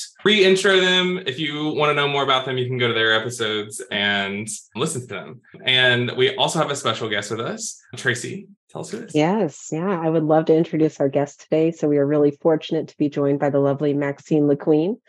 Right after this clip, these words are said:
Speaker 2: a drag performer and trans activist within the Central Texas area. She regularly does shows and drag bunches in Austin, um, has also been a powerful presence and voice during the latest legislative session.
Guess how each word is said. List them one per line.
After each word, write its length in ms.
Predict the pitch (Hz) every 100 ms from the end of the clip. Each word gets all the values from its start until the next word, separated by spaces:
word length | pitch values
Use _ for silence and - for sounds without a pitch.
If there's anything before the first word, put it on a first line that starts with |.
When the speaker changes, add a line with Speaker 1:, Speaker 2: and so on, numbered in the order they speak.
| _ -
Speaker 2:
a 80 | 160
drag 300 | 160 160 156
performer 380 | 156 160 151 143
and 80 |
trans 280 | 139 147 143
activist 560 | 147 139 - 143 139 -
within 300 | 143 147 139
the 80 | 139
Central 340 | 151 143 151
Texas 380 | 156 147 160 156
area. 360 | 151 156 185
She 220 | 208 - 156
regularly 640 | 151 147 156 151 151 147
does 220 | 151 143
shows 520 | - 147 147 147 143
and 200 | 139 131 131 _ _ -
drag 280 | 160 156 151
bunches 520 | 156 156 160 151 143
in 300 | 123 135 127
Austin, 920 | 139 185 185 - 175 170 165 160 160
um, 320 | 151 147 139 139
has 120 | 139
also 540 | 143 - 151 143 147 - _ _
been 100 | -
a 60 | 143
powerful 400 | 139 135 139 143
presence 460 | - 139 147 139 143
and 120 | 139
voice 300 | 139 139 -
during 220 | 139 135
the 80 | 135
latest 320 | 135 135 -
legislative 500 | 131 135 - 135 135
session. 720 | - 143 - 143 139 139 143